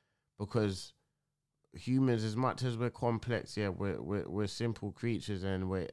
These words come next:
and we're easily manipulated. Do you know what I'm saying? And flipping, and life can take its toll,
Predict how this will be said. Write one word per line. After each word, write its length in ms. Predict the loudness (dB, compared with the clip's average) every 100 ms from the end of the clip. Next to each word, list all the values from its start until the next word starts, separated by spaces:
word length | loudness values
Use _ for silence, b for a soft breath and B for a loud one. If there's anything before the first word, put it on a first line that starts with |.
| -6
and 160 | -4 -4
we're 120 | -4
easily 680 | -2 0 0 0 0 -2 -4 _ _ _ _
manipulated. 840 | 0 4 4 4 2 2 -2 -6 -8 _ -8
Do 80 | -2
you 40 |
know 100 | 0
what 60 | 0
I'm 120 | -2
saying? 380 | 0 0 0 -2
And 260 | -2 -2 -2
flipping, 580 | -2 -2 0 0 0 -6 _ _ _ -2
and 340 | 2 2 0 -2 2
life 420 | 6 8 6 0
can 160 | -2
take 320 | 0 0 0 -2
its 100 | -4
toll, 460 | 0 2 2 -2